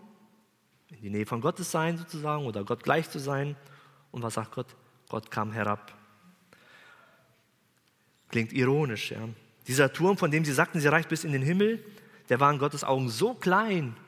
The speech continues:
dass er herabsteigen musste, um ihn zu, zu sehen. Ja, wo ist er denn? Sie glaubten, er weiß was, was sie geschaffen haben. Sie haben Menschen imponiert und wollten vielleicht Gott sogar imponieren.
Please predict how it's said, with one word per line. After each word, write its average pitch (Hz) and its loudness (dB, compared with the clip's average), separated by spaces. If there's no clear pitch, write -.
dass 143 -4
er 147 4
herabsteigen 143 2
musste, 135 -4
um 127 -8
ihn 120 -4
zu, 113 -6
zu - -8
sehen. 110 -2
Ja, 107 -10
wo 113 -12
ist - -10
er 113 -4
denn? 101 -8
Sie 151 0
glaubten, 196 6
er 180 4
weiß 202 6
was, 208 4
was 208 2
sie 202 2
geschaffen 185 2
haben. 110 0
Sie 156 4
haben 180 6
Menschen 220 4
imponiert 156 2
und 117 -6
wollten 135 2
vielleicht 123 0
Gott 151 -4
sogar 107 -2
imponieren. 101 -4